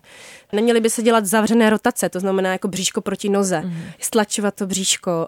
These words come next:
Speaker 1: A myslím si, že pokud ta žena půjde, eh, za lektorkou, eh, těhotenské jógy nebo nějakého těhotenského cvičení, tak, tak, eh, se nemusí bát, že by musela dávat pozor na to, jestli to smí nebo nesmí.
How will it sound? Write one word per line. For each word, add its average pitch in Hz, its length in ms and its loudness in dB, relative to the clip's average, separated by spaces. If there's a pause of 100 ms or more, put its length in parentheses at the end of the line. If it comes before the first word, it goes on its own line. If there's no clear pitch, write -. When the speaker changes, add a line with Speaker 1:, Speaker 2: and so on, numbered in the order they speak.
Speaker 1:
A - 40 -8
myslím 190 240 -8
si, - 60 -10
že 220 60 -4
pokud 202 260 -12
ta 208 80 -2
žena 196 200 -2
půjde, 196 600 -2
eh, 165 640 -6
za 196 260 -2
lektorkou, 190 840 -2 (140)
eh, 180 40 -6
těhotenské 185 460 -6
jógy 185 260 -2
nebo 180 280 -6
nějakého 170 420 -10
těhotenského 180 440 -8
cvičení, 175 380 -2
tak, - 200 -8 (460)
tak, - 240 -6
eh, 180 200 -4
se - 120 -8
nemusí 175 300 -6
bát, 175 160 -2
že 175 140 -8
by 175 140 -6
musela 175 300 -6
dávat 170 200 -6
pozor 185 220 -4
na 175 60 -2
to, - 100 -6
jestli 165 140 -4
to - 80 -10
smí 170 220 -2
nebo 185 180 0
nesmí. 185 380 -2